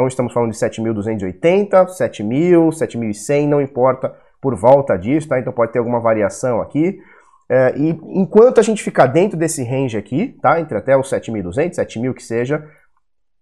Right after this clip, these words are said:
pra mim tá tranquilo. Se por acaso passar disso com consistência, ou seja, não é só pegar, furar e voltar, como aconteceu aqui, ó.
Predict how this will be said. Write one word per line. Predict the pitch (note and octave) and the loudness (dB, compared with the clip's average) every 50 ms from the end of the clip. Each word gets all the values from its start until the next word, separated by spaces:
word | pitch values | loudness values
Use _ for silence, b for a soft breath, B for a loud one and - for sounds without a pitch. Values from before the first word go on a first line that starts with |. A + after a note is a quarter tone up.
| _ - | _ 0
pra | - C#3 B2+ | 2 2 2
mim | A#2+ B2+ C3 | 2 0 -2
tá | B2 C3+ | -2 -2
tranquilo. | B2 - D3 C#3+ C#3 - G2+ F2+ E2 - _ | -2 -2 -2 -4 -4 -6 -8 -8 -10 -12 _
Se | - - - G3 | -8 -4 -4 0
por | - G3+ F#3+ | 4 4 4
acaso | F#3 F#3 F3 D3+ C#3+ C#3 C3+ | 6 6 6 4 4 4 2
passar | - D3+ D3+ - D#3+ | 0 0 2 2 0
disso | C3+ B2 G#2+ G#2 - - | 0 0 -2 -6 -6 -4
com | - D#3 D3 | -4 -2 -2
consistência, | D3+ C3 B2 B2 - B2 - - E3+ E3+ D3+ - - G2+ E2+ - | -2 -2 -4 -4 -6 -8 -4 0 0 0 0 0 -4 -6 -8 -8
ou | - G#2+ A2+ A#2+ | -8 -6 -6 -6
seja, | - - C3 A2 F#2 G2+ | -4 -2 -2 -2 0 0
não | G2+ A2 B2 | 0 2 4
é | C#3+ D3 | 4 4
só | D3+ - D3+ | 4 0 -2
pegar, | D3 C#3+ A#2 G#2+ C3+ | 0 0 2 2 2
furar | C3+ - - C3 B2 B2+ B2 | 2 2 0 4 4 4 4
e | A2+ | 4
voltar, | G#2 A2 G#2 G2 - C3+ C#3+ D3 D3 D3 - - _ _ | 0 -2 -4 0 2 4 4 4 4 0 -12 -20 _ _
como | - A#2 A#2+ | -4 0 0
aconteceu | A2+ A2 B2+ B2+ G#2+ G#2+ G2+ - C3+ A#2 | 0 0 0 -4 -4 -4 -4 -2 0 0
aqui, | G2 - - - - D#3+ E3 C#3+ | 0 0 -2 -8 -8 -4 -2 -2
ó. | G#2+ F2 D#2 - | -2 -2 -4 -6